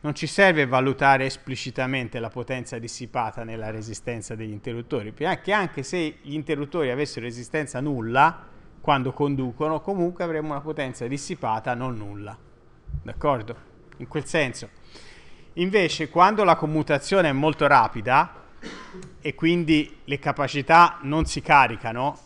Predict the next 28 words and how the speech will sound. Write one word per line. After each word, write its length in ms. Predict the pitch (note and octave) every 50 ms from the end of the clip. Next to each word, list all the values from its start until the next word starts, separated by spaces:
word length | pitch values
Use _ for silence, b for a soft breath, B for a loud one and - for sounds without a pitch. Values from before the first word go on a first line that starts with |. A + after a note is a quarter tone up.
| _
a 100 | - C#3+
quel 160 | - F#3+ G3
punto 680 | F#3+ - D3+ D#3 D3+ C#3+ C#3 E3+ E3+ E3+ E3+ E3+ - - -
vi 100 | C#3+ C3+
dobbiamo 300 | B2+ C#3+ B2+ D#3 D#3+ D3
valutare 460 | C#3 C#3+ C3+ A#2 - F#3 F3 D3 -
qual 160 | - C3 C3+
è 80 | C#3 C3+
la 100 | C3 A#2
corrente 540 | - C#3 B2+ A#2 C3+ C#3+ C3+ B2 A2 - G#2+
che 100 | B2 A#2
passa 360 | - - B2+ B2 - - C3+
nell'inter-, 460 | A#2+ A#2+ A#2+ A#2+ A#2 A#2+ A#2+ A2+ A2 -
negli 240 | - C3+ C3+ B2+ B2
interruttori, 720 | B2+ B2 - C3+ B2 B2 A#2 - E3 D#3 C#3 B2 G#2+ -
la 120 | - A#2+
corrente 460 | - - B2+ A#2 B2 B2 A#2 G#2+ - B2+
media, 340 | C3 C3 A#2 G2 G2 G#2
perché 240 | G2 A#2+ A2+ - -
a 40 | A#2
quel 180 | - - F3+ -
punto 580 | - C#3+ C#3 C#3+ C#3+ C#3 E3+ E3 E3+ E3+ - -
è 80 | C3+
la 100 | C3 B2+
corrente 460 | - - C3 C3 C3+ C#3 C3+ - F3+
media 640 | E3+ C#3 A#2 G#2+ A2 A2 C3+ D3+ E3 D#3+ D#3+ - - -
che 120 | - B2
sarà, 520 | A2 - - D3 C3+ A#2 A2 B2 - -